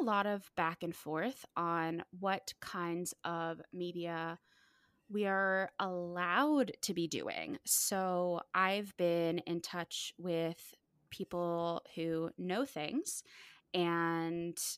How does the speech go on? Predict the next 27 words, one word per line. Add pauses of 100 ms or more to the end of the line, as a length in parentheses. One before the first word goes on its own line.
(200)
have
been
told
that
we
are
okay
to
continue
slash (260)
have
not
been
told
that
we
are
not (160)
okay
to
continue. (420)
So
for
right
now,
we're
gonna